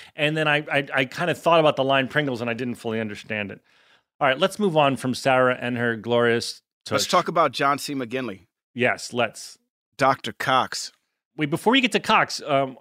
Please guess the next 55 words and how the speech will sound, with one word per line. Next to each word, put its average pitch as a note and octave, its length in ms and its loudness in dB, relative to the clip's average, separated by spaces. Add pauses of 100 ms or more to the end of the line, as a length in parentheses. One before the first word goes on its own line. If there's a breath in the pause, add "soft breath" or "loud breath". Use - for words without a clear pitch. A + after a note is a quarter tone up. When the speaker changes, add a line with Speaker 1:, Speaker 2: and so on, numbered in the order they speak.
Speaker 1:
I C#3+ 120 -2
wanna D#3+ 240 -2
talk D#3+ 280 -4
about, C3+ 320 4
uh, A#2+ 320 0 (540)
just, F3 160 -4
I E3 80 -2
think G#3 160 -6
Matt D#3+ 220 -2
Winston D#3+ 360 -2
is A2 160 -8
first. B2+ 420 -6 (420)
So D3+ 180 -2
Matt F3 260 0
Winston, E3+ 580 -4
um, B2+ 300 -2
is B2 120 -8
the C3 80 -8
guy B2+ 180 4
who's A#2+ 100 -2
saying, B2+ 160 0
"I'm C3+ 120 0
a D3 40 -2
tool, G3 320 2
I'm D3 80 2
a D3 60 -2
tool, F3+ 300 -2
I'm C#3+ 80 -4
a C#3 40 -8
tool." D#3+ 440 -2 (540 loud breath)
And, B2+ 380 2
uh, C3 120 2
I D#3 140 2
always G#3 180 0
thought D#3 160 2
he C#3+ 100 -6
was C3+ 120 -4
so D3 260 0
friggin' C3+ 340 -6
funny. A#2+ 400 -4
In B2+ 100 -6
fact, C#3+ 240 0
I C#3 80 2
put E3 220 -4
him D3 160 -2
in, B2+ 180 -2
in B2 140 -6
my B2 120 -4
film B2 260 -4
Wish A#2 160 -6
I A#2+ 40 -4
Was A2 160 -8
Here, C#3 340 -2
and, A2+ 440 -6
uh, G#2+ 260 -4